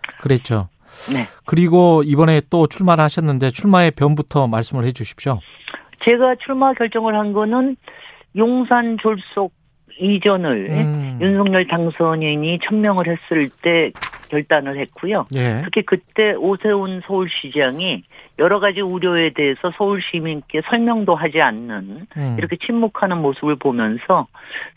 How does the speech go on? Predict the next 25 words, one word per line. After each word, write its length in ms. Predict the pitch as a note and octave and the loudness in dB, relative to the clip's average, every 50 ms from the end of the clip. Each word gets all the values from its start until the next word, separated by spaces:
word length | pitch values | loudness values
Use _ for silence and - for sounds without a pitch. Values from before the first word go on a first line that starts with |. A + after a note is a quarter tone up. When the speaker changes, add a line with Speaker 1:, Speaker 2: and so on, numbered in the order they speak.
| - - | -4 -2
Speaker 2:
사 160 | F3 F3+ F#3 | -2 0 0
년 220 | F#3 F#3+ F#3+ F3+ E3+ - | 0 0 0 0 -2 -2
동안 500 | E3+ E3+ E3+ E3+ E3+ E3 E3 D#3+ D#3 D3 _ _ - - - - - - _ - | -2 0 2 4 4 4 2 0 -4 -8 _ _ -20 -20 -20 -20 -20 -16 _ -4
오세훈 340 | D#3+ E3+ - G3+ F#3+ F3+ | -4 0 2 2 0 0
시장에게 420 | E3+ - - E3 D3+ C#3 B2+ C#3 C3+ - | -4 -4 -4 -2 -2 0 0 -2 -2 0
서울시장을 440 | F3+ E3+ D#3 - - - C#3+ C3+ | 0 -2 -2 -4 -4 -2 0 0
맡겨둘 380 | B2 A#2+ A2+ - C3+ A#2+ B2 A#2 | 0 0 0 -2 -2 -2 -2 -4
수는 200 | - - D3+ D3 | -4 -2 0 0
없다. 320 | A#2+ - - - G2+ F2+ - | 0 -2 -2 -4 -4 -4 -2
그래서 280 | - C#3+ D#3 D3+ - - | -2 -2 -2 -2 -4 -4
결단했습니다. 920 | - B2 A2 - B2 A2+ G#2 F#2+ F2+ - - G2+ G2 F2+ F2 F#2 - - _ - - - - - - - - - - - - | -4 -4 -2 0 -2 -2 -2 -2 -4 -6 -8 -6 -6 -4 -4 -4 -6 -6 _ -18 -20 -18 -18 -20 -20 -20 -20 -20 -20 -10 -4
Speaker 1:
그 100 | - F3 - _ _ _ _ _ _ - E3+ | -4 -4 -4 _ _ _ _ _ _ -2 4
용산 400 | D3 D3+ D#3 F#3 F3+ G3 G#3+ G#3 | 4 6 6 6 6 6 6 6
이전, 640 | F#3+ E3 D3+ F3+ E3+ E3+ E3 D#3 C#3 B2 A2+ A2 G#2+ - | 6 4 4 4 4 4 4 2 2 2 0 -2 -4 -2
집무실 500 | - - D#3 F3+ G3 A3 G3+ - A3 F#3 | 2 4 6 8 8 6 6 4 2 2
이전과 360 | F#3 D#3+ F3 E3 D#3+ D3+ D3 | 2 2 2 2 2 2 0
관저 420 | C3 - - B2+ C#3 D3+ D#3+ G3 F#3+ | 0 0 2 4 4 6 6 6 4
이전 240 | F#3 E3 E3+ D#3 D3 | 4 4 2 0 2
때문에 600 | - D3+ C3+ C3 B2+ B2 C3 C3 B2 A2 G2 G#2 - _ | 2 2 2 2 2 2 4 2 2 0 -2 -6 -14 _
서울시장 720 | - - - F3 D3+ - - - - C3+ C3 B2 A2 G2+ - | -4 0 2 2 2 0 -2 0 0 0 0 0 -4 -6 -8
후보 400 | - - D#3+ D3 D3 C3 A#2+ A2 | -8 -6 -2 0 0 0 0 0
나오기로 440 | G#2 A2+ A#2 B2 C3 A#2+ - B2 A#2 | 0 2 2 2 0 0 -2 -4 -4
결단을 420 | - - A2+ - - A#2 A2 G#2+ | -4 -4 -6 -2 0 -2 0 0
했다. 440 | A2+ G#2+ _ - B2+ A2+ A2+ G2+ F2 _ _ _ _ _ - - | -4 -6 _ -2 0 0 0 0 -4 _ _ _ _ _ -4 0
Speaker 2:
네. 300 | C#3 C#3 A#2 G#2+ C#3 | 0 0 0 0 -2